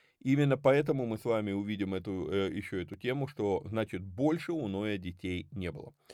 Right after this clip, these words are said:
А, и прежде чем переходить к винограднику Ноя, а, мы с вами двигаемся, читая, читаем эти тексты по,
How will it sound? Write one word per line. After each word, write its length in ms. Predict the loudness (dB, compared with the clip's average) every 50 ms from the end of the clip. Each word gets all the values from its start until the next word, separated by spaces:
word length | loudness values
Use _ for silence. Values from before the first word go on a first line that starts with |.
| -20 -20 -20 -20 -20 -20 -20 -20 _ -2
А, 460 | 2 4 6 8 8 8 8 8 6 4 _ -2
и 260 | -2 0 0 -2 -4 -2 -2
прежде 320 | 2 2 2 2 0 0
чем 180 | 0 0 2 2
переходить 640 | 2 2 2 4 4 4 4 4 0 -2 -2 -2 2
к 280 | 4 8 10 10 8
винограднику 800 | 8 6 4 2 2 4 6 6 6 6 4 0 -4 -2 -2 0
Ноя, 460 | 2 4 6 6 8 8 6 6 2 -2 -10 _ _ -2
а, 560 | 2 4 4 6 6 6 6 6 6 4 4 2
мы 240 | 2 2 2 2 2
с 60 | 2
вами 260 | 2 2 2 2 0
двигаемся, 760 | 0 0 -4 -2 2 4 4 4 4 4 4 6 6 4 2 -2 -8
читая, 640 | -6 -6 -2 2 4 4 6 6 6 4 2 0 -2
читаем 560 | -2 -2 2 4 6 8 8 8 6 4 0 0
эти 260 | -2 -2 -2 -4 -10
тексты 520 | -4 -2 -2 -2 -2 0 2 2 2 2 0 _ _ -20 -20 -20 _ _ _ _ 4
по, 460 | 6 8 10 10 10 10 8 6